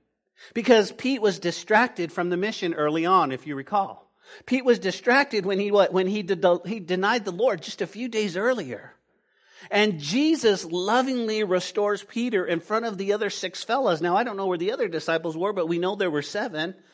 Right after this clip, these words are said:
Now, we're off and running,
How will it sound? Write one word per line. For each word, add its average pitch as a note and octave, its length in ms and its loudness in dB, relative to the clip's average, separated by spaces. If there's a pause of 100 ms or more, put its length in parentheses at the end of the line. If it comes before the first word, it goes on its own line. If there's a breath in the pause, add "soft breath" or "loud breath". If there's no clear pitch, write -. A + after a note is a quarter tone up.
(360 loud breath)
Now, G3 400 6
we're G3 220 2
off A#3+ 400 2
and G3+ 180 0
running, G#3 640 0